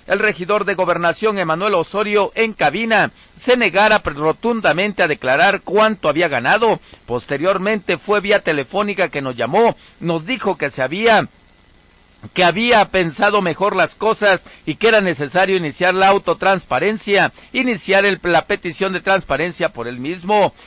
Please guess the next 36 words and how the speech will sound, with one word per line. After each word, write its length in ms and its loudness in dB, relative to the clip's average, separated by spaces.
y 100 -4
reconoció 920 0
que 120 -2
gana 320 4
veinticinco 800 -4
mil 200 -2
pesos 420 -2
a 60 2
la 120 2
quincena, 680 -2
es 140 0
decir, 340 -2
cincuenta 600 0
mil 220 -4
pesos 440 -2
al 120 -4
mes. 280 0
Esto 320 2
es 60 4
lo 160 0
que 120 -8
gana 260 2
el 80 2
regidor 500 0
de 80 -2
Gobernación, 800 0
y 120 0
además 460 2
agregó: 560 2
"No 280 2
puedo, 560 2
no 140 -2
puedo 300 2
hacerme 420 2
responsable 840 0
sobre 520 2